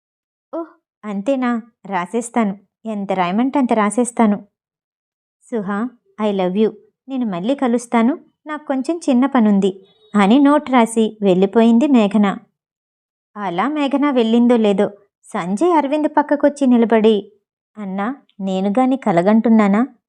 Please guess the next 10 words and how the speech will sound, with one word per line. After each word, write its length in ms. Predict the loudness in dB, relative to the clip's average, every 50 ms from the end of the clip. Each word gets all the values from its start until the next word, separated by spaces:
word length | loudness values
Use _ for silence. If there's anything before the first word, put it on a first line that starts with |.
| _ _ -16
నీకు 280 | -12 -12 -10 -8 -6 -4
ముప్పై 400 | -2 -2 -2 -2 -2 0 0 0
రెండు 220 | 0 0 -4 -4
సంవత్సరాలు 600 | -4 -4 -4 -4 -4 -4 0 2 2 2 2 2
వచ్చేశాయి, 640 | 0 -2 0 -2 -2 0 2 2 2 2 0 -2 -6 _ _ _ _ _ _ _ -12
ఇంతవరకు 680 | -8 -6 -6 -6 -4 -4 -4 -2 -2 -4 -4 -2 -2 0
ఏ 240 | 0 2 2 2 2
అమ్మాయి 340 | 4 2 2 2 2 2
జోలికి 380 | 2 2 2 2 2 2 2 2
వెళ్ళలేదు, 600 | 2 4 4 4 4 4 2 2 2 0 -2